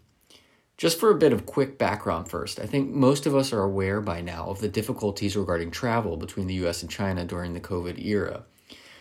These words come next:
It's obviously been a major challenge and an ongoing challenge for American company executives and working level staff attempting to enter China, and also to return home for expatriates without being shut out once again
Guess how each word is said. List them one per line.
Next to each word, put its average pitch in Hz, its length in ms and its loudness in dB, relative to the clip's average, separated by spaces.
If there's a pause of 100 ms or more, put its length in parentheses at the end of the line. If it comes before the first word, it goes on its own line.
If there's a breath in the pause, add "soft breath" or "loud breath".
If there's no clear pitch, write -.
(120 loud breath)
It's - 180 -4
obviously 117 380 4
been 104 180 0
a 101 40 0
major 104 400 4
challenge 92 520 -2
and 90 80 -4
an 87 100 -4
ongoing 101 520 2
challenge 85 400 -4
for 98 120 -6
American 95 360 -4
company 87 320 -6
executives 120 680 0
and 98 160 -4
working 110 340 0
level 90 220 -2
staff 82 460 -6
attempting 117 560 -4
to - 200 -4
enter 120 240 2
China, - 460 -8 (280 loud breath)
and - 120 0
also 156 180 2
to 127 140 2
return 107 460 2
home 113 360 2
for 82 140 -2
expatriates 95 680 -2 (440 loud breath)
without 104 260 2
being 104 180 2
shut - 380 0
out 113 280 4
once 92 240 -6
again 92 400 -2